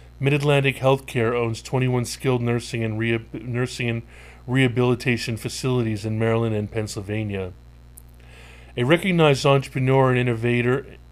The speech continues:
in healthcare, Scott Rifkin, M D, has more than twenty-five years of experience as a physician and healthcare executive. In addition to founding and serving as the chairman and, of Provider Partners Healthcare,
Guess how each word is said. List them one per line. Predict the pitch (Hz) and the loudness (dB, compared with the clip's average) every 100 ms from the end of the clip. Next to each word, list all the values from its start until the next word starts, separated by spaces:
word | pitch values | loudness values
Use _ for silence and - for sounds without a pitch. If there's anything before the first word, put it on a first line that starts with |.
| - - - - - - | -20 -20 -20 -20 -14 -6
in | 123 | -2
healthcare, | 120 131 - 120 107 110 - - - - | 2 2 0 -2 0 0 -4 -20 -20 -18
Scott | - - 147 143 | -4 4 6 6
Rifkin, | 135 135 131 120 | 2 2 -2 0
M | 117 110 | 0 0
D, | 123 123 | 0 2
has | 113 107 | 0 0
more | 117 113 | 0 0
than | 107 | -2
twenty-five | - 127 120 131 117 | -2 -2 0 0 0
years | 117 117 | 0 -2
of | 110 | -4
experience | 113 - - 123 117 104 104 - - - - | -8 -8 -4 -2 -2 -4 -8 -14 -20 -20 -6
as | 123 117 113 | 2 2 2
a | |
physician | 110 113 104 120 - 123 117 - | -4 -4 -2 -4 -2 -4 -4 -4
and | 113 113 113 127 | -4 -2 -4 -6
healthcare | - 123 - - 117 | -2 -2 -2 -4 -2
executive. | 110 - 117 - 101 95 - - - - - - | -2 -2 -4 -4 -6 -8 -12 -20 -20 -20 -20 -4
In | 143 | 0
addition | 143 165 165 175 | 2 2 2 0
to | 147 | 0
founding | - 135 135 135 | 2 2 2 0
and | 120 | -2
serving | - 135 123 120 120 127 | 0 0 2 0 -2 -4
as | 120 110 | -4 -4
the | 113 | -6
chairman | - 123 120 120 113 | -6 -2 0 0 -2
and, | 117 - - - - | -4 -6 -18 -20 0
of | 123 117 107 - | 4 4 2 -6
Provider | 135 113 117 120 123 | -2 2 4 4 2
Partners | 123 127 117 113 110 - | 0 0 2 0 -4 0
Healthcare, | 123 120 - 107 104 | 0 -2 -4 0 0